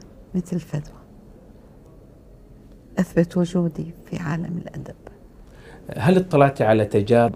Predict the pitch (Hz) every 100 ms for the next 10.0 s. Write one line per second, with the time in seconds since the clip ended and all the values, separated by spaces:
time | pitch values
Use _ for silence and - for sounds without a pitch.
0 | - 113 - 117 117 117 113 110 107 -
1 | 98 95 - - 113 107 - - - -
2 | - - 98 95 101 101 98 - 110 98
3 | 98 92 90 90 95 - - - - -
4 | - - - - - - - - - -
5 | - - - - - - - - - -
6 | 175 151 - 185 185 - - 180 175 170
7 | 160 165 151 - - - - - - 170
8 | 175 - 180 175 170 160 160 165 165 165
9 | 151 - - 151 151 175 190 180 175 170